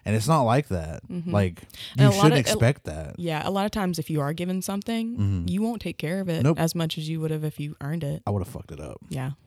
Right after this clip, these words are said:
Speaker 1: I'll be honest, I
Speaker 2: Mm-hmm.
Speaker 1: would have gradually fucked that up and then never be seen again.
Speaker 2: Mm.
Speaker 1: And I'm so, I'm glad nobody ever tried to give me anything of, like, you know, because I,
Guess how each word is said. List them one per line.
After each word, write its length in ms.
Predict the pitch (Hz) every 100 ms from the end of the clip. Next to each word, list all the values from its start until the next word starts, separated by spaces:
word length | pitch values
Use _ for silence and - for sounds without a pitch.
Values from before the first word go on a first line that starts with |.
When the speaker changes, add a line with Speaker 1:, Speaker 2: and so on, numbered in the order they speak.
| -
Speaker 1:
I'll 140 | 101 107
be 160 | 101
honest, 360 | 95 95 90 95
I 40 | 95
Speaker 2:
Mm-hmm. 80 | 107
Speaker 1:
would 80 | 92
have 240 | 82 92 - - - - _ _
gradually 580 | - 104 101 98 95 90
fucked 220 | 90 -
that 160 | 101 92
up 180 | 92 87
and 100 | 90
then 320 | 87 82 85 _ _ - _ _ _ -
never 360 | 117 107 101
be 120 | 92
seen 260 | 95 110 95
again. 460 | 90 92 90 82 85 _
Speaker 2:
Mm. 460 | 202 277 269 220 113
Speaker 1:
And 100 | 123
I'm 100 | 123
so, 180 | 139 127
I'm 120 | 131
glad 340 | 107 113 113
nobody 500 | 107 104 101 101 92 -
ever 240 | 98 98
tried 260 | - 104 92
to 60 |
give 200 | 90 98
me 180 | 92 90
anything 420 | 90 90 95 82
of, 120 | 85
like, 380 | 85 85 85 - _ - - _ _ -
you 100 | 95
know, 120 | 87
because 260 | 101 120 135
I, 180 | 160